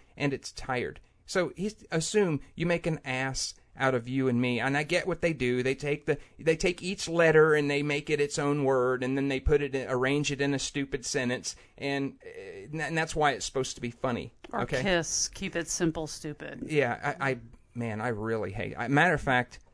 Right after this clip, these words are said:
Speaker 2: I always say,
Speaker 1: I would
Speaker 2: I,
Speaker 1: have
Speaker 2: I found myself saying, "Keep it simple, silly."
Speaker 1: Yeah, and you know what? The "keep it simple, stupid," I wish you hadn't even said that on the show. That's how much I hate that.
Speaker 2: <laughs>
Speaker 1: That's how
Speaker 2: Sorry,
Speaker 1: much,
Speaker 2: honey.
Speaker 1: <laughs> that's okay. I kn-,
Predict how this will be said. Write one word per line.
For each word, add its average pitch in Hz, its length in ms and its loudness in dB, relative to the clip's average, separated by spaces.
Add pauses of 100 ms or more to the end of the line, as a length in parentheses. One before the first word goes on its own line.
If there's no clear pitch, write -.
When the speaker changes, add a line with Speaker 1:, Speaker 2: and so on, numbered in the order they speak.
(180)
Speaker 2:
I 220 100 4
always 214 200 6
say, 185 180 2
Speaker 1:
I 165 140 12
would 240 140 12
Speaker 2:
I, - 40 12
Speaker 1:
have 165 180 8
Speaker 2:
I 226 140 6
found 240 260 6
myself 208 340 2
saying, 165 400 4 (120)
"Keep - 220 -10
it 175 140 -8
simple, 160 540 -2
silly." - 640 -6 (320)
Speaker 1:
Yeah, 143 220 6
and 147 360 0
you 151 80 0
know 160 100 2
what? 143 280 0
The 143 160 0
"keep - 320 -6
it 147 100 -6
simple, 165 340 -2
stupid," 170 500 -4 (460)
I 139 140 2
wish 180 280 -2
you 156 100 0
hadn't 127 280 0
even 120 200 -4
said 113 280 -4
that 127 180 -2
on 104 160 -4
the 90 60 -6
show. 123 280 0
That's 110 240 -4
how 127 120 -4
much - 240 0
I 120 80 -2
hate 165 280 0
that. - 280 -2 (260)
Speaker 2:
<laughs> 294 140 -4 (420)
Speaker 1:
That's 143 280 4
how 139 100 2
Speaker 2:
Sorry, 135 120 4
Speaker 1:
much, 143 100 4
Speaker 2:
honey. 175 480 2
Speaker 1:
<laughs> - 40 -20
that's 131 240 -4
okay. - 220 -16 (640)
I 139 160 6
kn-, 156 140 -2